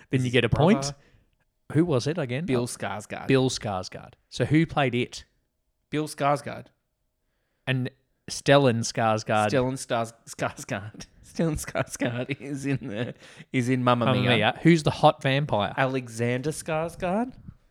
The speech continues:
Speaker 1: I thought, oh, okay. I thought Alexander was It.
Speaker 2: No, he's not It.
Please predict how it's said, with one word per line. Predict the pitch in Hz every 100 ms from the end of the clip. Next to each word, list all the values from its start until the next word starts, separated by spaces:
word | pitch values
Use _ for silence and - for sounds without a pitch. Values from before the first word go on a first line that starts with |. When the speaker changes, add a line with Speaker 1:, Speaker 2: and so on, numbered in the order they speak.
| - _ -
Speaker 1:
I | 143
thought, | - 131 117
oh, | 151 147
okay. | - 113
I |
thought | 135 170 -
Alexander | 131 123 - 131 160 160
was | 113 110 104
It. | 95 - - _ _ _ _
Speaker 2:
No, | 131 123 110
he's | 117 101
not | 107 101
It. | 98